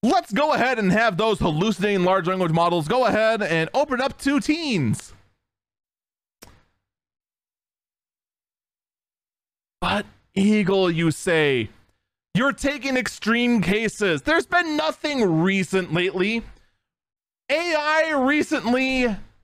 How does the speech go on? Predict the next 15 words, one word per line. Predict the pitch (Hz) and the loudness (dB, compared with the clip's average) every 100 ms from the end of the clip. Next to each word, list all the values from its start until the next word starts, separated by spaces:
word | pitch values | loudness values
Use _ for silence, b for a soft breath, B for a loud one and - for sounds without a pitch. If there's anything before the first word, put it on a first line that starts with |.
| _ _ | _ _
has | 208 240 240 | 0 2 0
been | 151 202 233 220 | 0 0 2 2
flawless. | 196 - - 151 180 208 196 185 151 - | 0 -2 -2 2 4 4 4 4 0 -2
There | - 208 | -2 0
has | 208 | 0
been | 165 214 202 190 208 | 0 0 2 4 4
nothing | 247 294 - 311 285 262 180 | 4 2 0 0 2 2 2
recent | 180 190 175 196 180 180 - - _ _ _ - | 2 0 0 0 0 -2 -6 -16 _ _ _ -2
that | 156 - | -2 0
large | 139 160 202 190 | 0 2 2 2
lang-, | 190 185 160 - | 0 0 -4 -4
language | 175 175 175 | -4 -2 0
models | 160 170 165 | 0 0 0
have | 185 147 | -2 -2
done | 151 151 143 135 135 | 0 2 2 0 -4